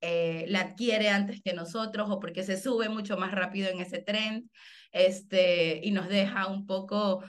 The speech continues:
obsoletos. Entonces, con mucha más razón hay que... Eh, estar actualizado para poder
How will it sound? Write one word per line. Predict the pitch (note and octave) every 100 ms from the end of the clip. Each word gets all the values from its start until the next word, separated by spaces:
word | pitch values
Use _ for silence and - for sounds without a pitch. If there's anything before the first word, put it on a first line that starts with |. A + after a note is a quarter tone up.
| -
obsoletos. | F#3+ - G3+ G3 A3 G3+ - - _ - -
Entonces, | D#3+ D#3+ G3+ A#3 A#3
con | A#3 G#3
mucha | A3+ C4 B3+ B3+
más | A#3+ A3
razón | G#3+ G#3 A3 G#3+ G#3+ -
hay | F3+ G3+ G#3
que... | G3+ G3 G3 G#3 - - _ _ _
Eh, | E3+ E3 D#3+ D#3 D3+ - _ _ _ _ _ _ _ _ _ _
estar | E3+ E3+ E3+ A3
actualizado | A3 A3 F3+ F3+ F#3+ E3+ D3 D3+ G3+ -
para | F3+ F3
poder | F#3 F3+ F#3 G#3+ -